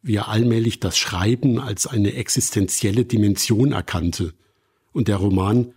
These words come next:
Das bist du erscheint wie eine radikale Konsequenz daraus. Die Intensität, die Unmittelbarkeit, um die sich alles dreht,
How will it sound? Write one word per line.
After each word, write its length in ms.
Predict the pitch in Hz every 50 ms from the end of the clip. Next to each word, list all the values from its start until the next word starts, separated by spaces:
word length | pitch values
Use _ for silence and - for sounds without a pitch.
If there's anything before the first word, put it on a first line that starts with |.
| _ -
Das 260 | - 104 101 - -
bist 440 | - - 113 98 - - - - -
du 380 | 117 110 123 147 156 151 151 - _ _ _ _ _ _ -
erscheint 600 | - 131 - - 104 98 110 131 117 - - -
wie 180 | 135 113 117 120
eine 280 | - 107 104 101 98
radikale 540 | 110 104 - 113 - - 98 95 107 123 -
Konsequenz 720 | - - 120 110 - - - - - 101 101 - - -
daraus. 680 | - 92 78 82 80 78 82 - - - - - _ _ _ _ _ _ _ _ _ -
Die 240 | - 107 101 127 -
Intensität, 1000 | 123 117 - - 117 101 - - 107 - - 110 110 135 151 147 - - - - _ _ _ _ _ -
die 80 | - 110
Unmittelbarkeit, 1080 | - - 120 135 147 135 117 - 98 - 107 92 90 - - - 90 95 113 110 - - _ _ _ _ -
um 140 | - 123
die 100 | - 123
sich 240 | 110 - - 98 110
alles 260 | 107 104 98 - -
dreht, 380 | - - 101 98 120 120 - -